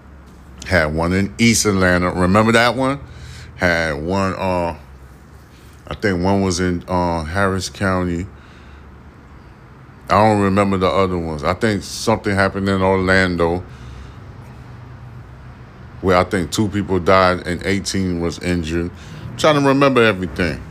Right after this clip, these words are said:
This is what, this happens all the time. All of the time. I'm sorry. Um, and then I'm watching Chicago. They just scored. Uh, it's thirteen to thirty with the L A Chargers. All right. Both of them,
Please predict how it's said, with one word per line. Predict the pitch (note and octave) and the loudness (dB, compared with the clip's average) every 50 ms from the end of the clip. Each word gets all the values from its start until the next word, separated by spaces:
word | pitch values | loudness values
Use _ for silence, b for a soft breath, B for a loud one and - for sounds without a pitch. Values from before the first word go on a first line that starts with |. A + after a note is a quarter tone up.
| - - - - | -18 -18 -6 0
This | - A#2 A2 | 2 2 2
is | A2 | 2
what, | A2+ A2+ A#2 G#2 - - - G2+ | 2 4 4 2 2 -2 -4 -4
this | A2 G#2 - | -4 -4 0
happens | A2+ G#2+ G#2+ F#2+ G2+ G2 F#2+ E2 | 2 2 2 2 0 -4 -4 0
all | F2 G#2 G#2+ | 2 2 4
the | G2+ G2+ G2 | 4 2 0
time. | F2+ - A#2 G2+ G2 F2+ D#2 C#2 - B B B B B B - | 0 0 0 0 0 0 -2 -4 -10 B B B B B B 4
All | G#2+ A#2+ C3 B2+ A2+ | 6 6 6 6 4
of | A#2 G#2 F2 | 0 -2 0
the | F2+ F2 E2 | -2 -4 -4
time. | - - F#2 F2 E2+ D#2+ D2 C2 B1+ - - - - - - - - - - - - - - | -2 -2 -2 -2 -2 -2 -4 -8 -10 -14 -18 -20 -20 -20 -20 -20 -20 -20 -20 -20 -20 -18 -12
I'm | - E2 D#2 | -10 -10 -8
sorry. | - - D#2+ D#2+ D#2 D2 C#2+ C2+ C2+ - B B B B B B B B | -6 -4 -2 -2 -2 -2 -4 -6 -10 -14 B B B B B B B B
Um, | - F2+ - G#2+ | -4 -2 0 0
and | G#2+ F#2+ F2+ F#2 | 0 2 4 4
then | G#2+ G#2+ G2+ | 4 6 4
I'm | G2 G2 F#2+ | 4 2 2
watching | G2 G2+ G2+ F#2+ - F#2+ | 2 2 2 2 0 -4
Chicago. | F2 - F#2 E2+ - G2+ F2+ F2+ F2 D#2+ D#2 E2+ E2 D#2+ D#2 D#2+ E2 - - - - - - | -4 -4 -4 0 2 2 4 4 2 0 -2 -4 -4 -4 -4 -6 -10 -14 -20 -20 -20 -14 -10
They | D#2 D#2+ | -10 -8
just | D2+ D#2+ F2 E2 D#2 - | -4 -2 -2 -2 -2 -4
scored. | - - - D#2 D2+ D2 C#2+ C#2 C2+ C#2 - - B B B B B B B B B - | -8 -8 -6 -4 -4 -4 -4 -6 -8 -10 -16 -20 B B B B B B B B B -12
Uh, | - D2 D2+ C#2 B1+ A#1+ | -8 -6 -6 -6 -6 -6
it's | D#2 D2+ - | -8 -8 -6
thirteen | - - E2+ E2+ D#2+ - - F#2+ F2+ E2+ E2 D#2+ D2+ | -2 -2 0 0 -2 -4 -4 -4 -2 -2 -2 -4 -6
to | D#2+ D#2+ D2+ | -6 -6 -8
thirty | - - - - - G2+ G2 G2 F#2+ E2+ D#2 D2 C#2+ C#2+ C2+ - B B B B B B B B - | -8 -12 -14 -2 2 4 4 4 4 0 -2 -4 -8 -10 -12 -14 B B B B B B B B -12
with | D#2+ E2 - | -10 -8 -4
the | F2 D#2 - D2+ | -4 -4 -2 0
L | F2 E2 E2+ E2+ | 0 0 0 0
A | E2 D#2+ D2+ | 0 0 -2
Chargers. | D2 - G2+ F#2+ F#2 F2+ E2+ D#2 D2 D2 C#2+ C#2 C2 - - B B B B B B B B B - - - | -2 0 4 4 4 4 4 0 -4 -6 -8 -8 -10 -12 -16 B B B B B B B B B -20 -14 -10
All | - D2+ D2+ | -6 -6 -2
right. | D2+ D#2 D#2 D#2 D2+ C#2 D#2+ E2 - B B B B B B B B B B - | 0 0 0 0 0 -2 -6 -12 -18 B B B B B B B B B B 0
Both | - F#2+ G2 F#2+ - F2+ | 2 4 4 4 2 0
of | F2 | 0
them, | F2+ F2+ F2 E2+ E2 | 2 2 2 0 -2